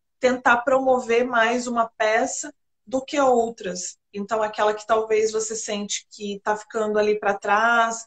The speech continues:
você tá com o estoque um pouco maior, você pode optar por dar ênfase nela,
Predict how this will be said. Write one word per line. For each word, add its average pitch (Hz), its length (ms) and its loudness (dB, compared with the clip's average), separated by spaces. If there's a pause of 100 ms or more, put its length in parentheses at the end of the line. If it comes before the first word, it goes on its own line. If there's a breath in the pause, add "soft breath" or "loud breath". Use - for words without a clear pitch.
(240 loud breath)
você 220 160 -6
tá 220 160 2
com 247 60 -4
o 226 40 0
estoque 214 400 0
um 220 60 -10
pouco 226 340 -6
maior, 214 600 4 (320)
você 220 320 -2
pode 254 300 2
optar 226 400 -2
por 254 120 -2
dar 240 240 0
ênfase 247 600 -4
nela, 220 540 2